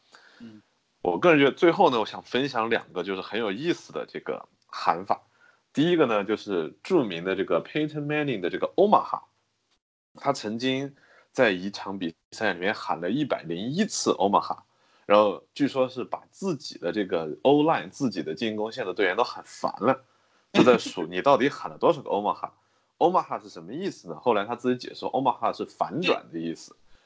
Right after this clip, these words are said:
Speaker 1: 嗯。
Speaker 2: 也就是说就是反着来。就比如说你本来是要打一个战术，对吧？就比如说要跑，就要传球，那反着来可能就是冲球。就他就经常喊 Omaha，然后呢，让对方就不知道他到底在干什么。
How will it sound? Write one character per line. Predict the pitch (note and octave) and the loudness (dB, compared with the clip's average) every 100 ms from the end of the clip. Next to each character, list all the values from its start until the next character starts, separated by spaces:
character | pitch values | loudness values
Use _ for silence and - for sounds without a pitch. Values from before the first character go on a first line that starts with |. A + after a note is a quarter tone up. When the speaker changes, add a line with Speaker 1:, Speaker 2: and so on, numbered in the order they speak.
| - | -6
Speaker 1:
嗯。 | E3 C#3 | -4 0
Speaker 2:
也 | F2 | 0
就 | F#2+ | 4
是 | B2+ | 4
说 | A#2+ C#3 C3 C3 - | 6 6 6 4 -4
就 | B2+ | -6
是 | A#2+ A#2 F2+ - _ _ | -2 -2 -2 -4 _ _
反 | _ A2 - - | _ 2 2 -4
着 | G2+ | -2
来。 | A2+ - _ _ _ - | -2 -4 _ _ _ -8
就 | A2+ | -6
比 | G2 | -6
如 | F#2 | -6
说 | A2 G#2 G#2+ | -4 -2 -4
你 | F#2+ G#2+ | -6 -10
本 | G#2 F#2+ | -4 -4
来 | D#2+ F2 | -4 -6
是 | - | -2
要 | A#2 | -2
打 | - - | -2 -2
一 | E2+ | -2
个 | F2+ | -4
战 | G#2 F#2+ | -2 -4
术， | F2+ F#2 D#2 - | -6 -8 -8 -6
对 | F2+ | -4
吧？ | E2 D#2 | -2 -2
就 | F2+ | -6
比 | |
如 | D#2+ | -8
说 | E2+ F#2 F2+ | -2 0 0
要 | F#2+ F#2+ E2+ _ _ | 4 4 4 _ _
跑， | - - - - | -8 -4 -4 0
就 | G#2+ | 0
要 | |
传 | - - G2+ | 0 -2 -2
球， | C#3 - D#2 - - | -2 -4 -6 -8 -6
那 | - | -2
反 | G#2+ - D#2+ | 0 2 2
着 | E2+ | 2
来 | F2 F2+ | 0 0
可 | E2+ | -4
能 | D2+ | -6
就 | E2+ | -6
是 | E2+ | -6
冲 | - - D3 | -6 -4 -4
球。 | D#3 - - _ _ _ | -4 -12 -16 _ _ _
就 | - | -2
他 | - B2 | 0 2
就 | |
经 | A#2+ D#3 | 2 0
常 | B2+ A2+ | -2 -8
喊 | - | -6
Omaha， | - A2+ A2 - - | 0 4 4 0 -6
然 | E2 E2+ | -4 -2
后 | G2 | -2
呢， | F#2 F2+ | 0 2
让 | G2 F2+ E2+ D#2+ _ _ - | 2 2 0 -8 _ _ 0
对 | G2 | 0
方 | F#2 F2+ | 2 -2
就 | F2+ | 0
不 | E2+ - | -2 -4
知 | G2+ | 2
道 | G2+ F2+ | 4 4
他 | F2+ | 0
到 | G2 | -2
底 | F2 | -2
在 | D#2 | -4
干 | D#2+ D3 G#2 | -2 0 -2
什 | - | -6
么。 | - | -18